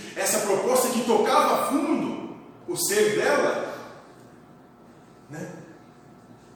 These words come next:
Ela não compreendia ainda tudo isso. O convite amoroso parecia ressoar-lhe nas fibras mais sensíveis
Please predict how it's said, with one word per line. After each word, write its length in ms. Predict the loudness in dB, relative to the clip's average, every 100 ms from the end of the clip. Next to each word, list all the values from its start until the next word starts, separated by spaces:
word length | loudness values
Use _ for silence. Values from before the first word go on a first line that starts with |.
| -20 -20
Ela 180 | -10 -6
não 60 | -6
compreendia 640 | -6 -4 -4 -4 -2 -2
ainda 300 | 0 -2 -4
tudo 280 | -6 -6 -4
isso. 520 | -2 -2 -2 -4 -8 -12 -18 -20 -20 -20 -20 -20 -20 -20 -20 -20 -20 -20 -20 -20 -20 -20 -20 -12
O 120 | -8
convite 680 | -2 -2 -2 0 4 4 4
amoroso 1120 | 0 2 4 8 8 8 6 4 0 -4 -10 -16 -18 -20 -20 -20 -20 -20 -20 -20 -6
parecia 680 | 2 4 4 2 2 0 -2
ressoar-lhe 1120 | 0 2 2 2 2 2 4 2 2 -2 -2 -2
nas 260 | -4 -4
fibras 460 | -4 -2 0 0 0
mais 240 | -2 -2
sensíveis 960 | -2 -4 -4 -4 -4 -4 -4 -6 -8